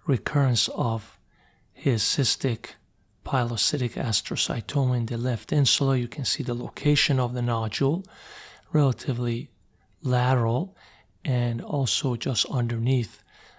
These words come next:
the posterior surface of the insula. There is some mass effect associated with the cyst.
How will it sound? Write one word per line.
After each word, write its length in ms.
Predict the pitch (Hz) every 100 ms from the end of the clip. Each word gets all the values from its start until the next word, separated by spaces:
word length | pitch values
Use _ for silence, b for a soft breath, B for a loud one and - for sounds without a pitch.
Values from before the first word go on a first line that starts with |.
| B _ 139
the 300 | 120 110 - _ _ _ -
posterior 640 | - 110 - - 131 117
surface 580 | 104 - 127 - 120 -
of 140 | 127
the 100 | 127
insula. 540 | 104 131 - 127 - - _ _ _ _ _ _ _ _ _ _ _ _ -
There 100 | 123
is 140 | 107
some 360 | - 135 120 120
mass 400 | 139 127 131 -
effect 340 | 143 - 135 -
associated 720 | - - 143 131 - 147 131
with 160 | 135
the 100 | 135
cyst. 560 | - - 160 - -